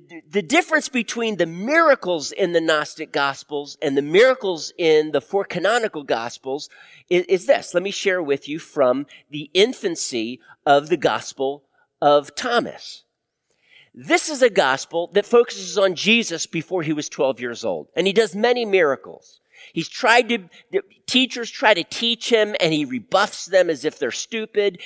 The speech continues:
He actually kills people and then raises them from the dead on one particular occasion, and some of those people are little kids that he kills. Y-, yes. And in one particular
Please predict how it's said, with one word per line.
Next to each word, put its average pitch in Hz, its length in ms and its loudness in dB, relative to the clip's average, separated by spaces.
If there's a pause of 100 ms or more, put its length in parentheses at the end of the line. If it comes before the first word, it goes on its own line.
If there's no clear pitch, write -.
He 185 120 2
actually 135 380 0
kills 220 500 0
people 202 460 -4
and 147 100 -2
then 127 140 0
raises 185 400 0
them 170 120 -8
from 143 200 -6
the 127 100 -4
dead 185 420 4 (160)
on 170 160 -2
one 285 160 6
particular 185 600 -2
occasion, 117 600 -4 (180)
and 160 100 -4
some 269 180 2
of 240 80 6
those 175 200 -6
people 147 480 -4
are 127 100 0
little 131 240 -4
kids 117 320 -4
that 92 120 -10
he 92 100 -16
kills. - 400 -18 (840)
Y-, - 120 -20 (180)
yes. - 460 0 (560)
And 175 480 6
in 180 260 0
one 294 180 4
particular 151 920 -2